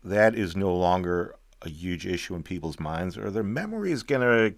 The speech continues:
you know, prompt them to vote on that in November? People have short memories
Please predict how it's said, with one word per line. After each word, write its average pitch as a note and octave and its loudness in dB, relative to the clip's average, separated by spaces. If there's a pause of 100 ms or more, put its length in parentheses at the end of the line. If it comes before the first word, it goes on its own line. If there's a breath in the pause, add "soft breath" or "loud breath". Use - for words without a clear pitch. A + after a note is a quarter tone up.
(140)
you C3 -6
know, A2 -4 (480)
prompt A2 2
them F#2 2
to F2 -2
vote F2 4
on D2+ 0
that C#2+ -6
in F2 -8
November? D#2 -6
People A#2 -8
have D#2+ -2 (440 loud breath)
short C#3+ 6
memories G2 4